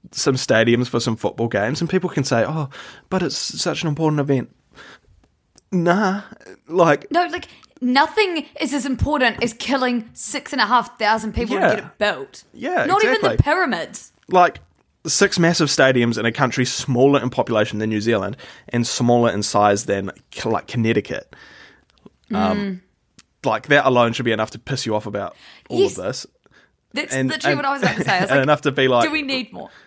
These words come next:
Speaker 1: Yeah. Um, but there is more, unsurprisingly. In a country that has prison sentences for same-sex relations, it's no
Speaker 2: Mm.
Speaker 1: surprise that members of the L G B T plus community and their allies are having a really hard time in Qatar at the moment. So,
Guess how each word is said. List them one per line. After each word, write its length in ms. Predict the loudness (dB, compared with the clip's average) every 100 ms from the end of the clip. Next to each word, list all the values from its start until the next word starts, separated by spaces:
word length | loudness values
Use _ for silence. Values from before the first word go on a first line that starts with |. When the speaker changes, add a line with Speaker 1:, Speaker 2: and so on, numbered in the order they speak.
| _
Speaker 1:
Yeah. 320 | -2 0 0 -2 _ _ _ -8
Um, 320 | -2 0 -2 -8 _ _
but 200 | 0 0
there 140 | 2 2
is 120 | 0
more, 240 | -2 -6 -6 _ _ -14
unsurprisingly. 680 | -10 -8 -4 -4 -2 0 0
In 80 | 0
a 60 | 0
country 360 | 0 0 0
that 160 | 2 2
has 240 | 0 -4
prison 460 | -4 -6 -4 0 0
sentences 580 | 0 0 0 0 -2 -2
for 120 | -4
same-sex 520 | 0 0 0 -2 -2
relations, 720 | -2 0 0 0 -4 -6 -8 -4
it's 400 | -2 -2 -6 -6
no 300 | -2 2 2
Speaker 2:
Mm. 60 | 2
Speaker 1:
surprise 540 | 0 0 2 2 2
that 160 | -2 -2
members 420 | -2 0 0 0
of 220 | -2 -2
the 240 | -4 -4
L 140 | -4 -4
G 140 | -4
B 120 | -4 -4
T 120 | -6
plus 260 | -6 -6
community 540 | -6 -6 -4 -2 -2 -6 -12 -20 -6
and 100 | -4
their 100 | 0
allies 280 | 4 4 4
are 80 | 0
having 200 | -2 -2
a 60 |
really 280 | 0 0 0
hard 240 | 2 0 0
time 240 | -4 -6
in 60 | -6
Qatar 240 | -8 -8
at 60 | -8
the 60 |
moment. 280 | -10 -12 -14 -18 -20 -20 -20 _
So, 240 | 0 0